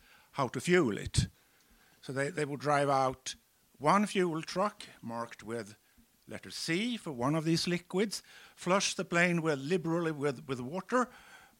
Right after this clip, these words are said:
uh, fuel it up, drive that one away.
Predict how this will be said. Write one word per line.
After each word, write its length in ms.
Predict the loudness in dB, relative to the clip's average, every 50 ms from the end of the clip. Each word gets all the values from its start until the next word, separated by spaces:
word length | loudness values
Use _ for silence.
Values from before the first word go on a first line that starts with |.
| _ -8
uh, 200 | -6 -4 -4 -6
fuel 340 | -4 0 0 2 2 2
it 160 | -2 -2 -2 0
up, 360 | 0 0 -2 -4 0 2 2 2 2 -2 _ _ -20 -18 -10
drive 320 | -6 -4 -2 0 -2 -2 -2
that 200 | -4 -6 -6 -6
one 200 | -6 -6 -4 -4
away. 340 | -2 0 0 0 0 0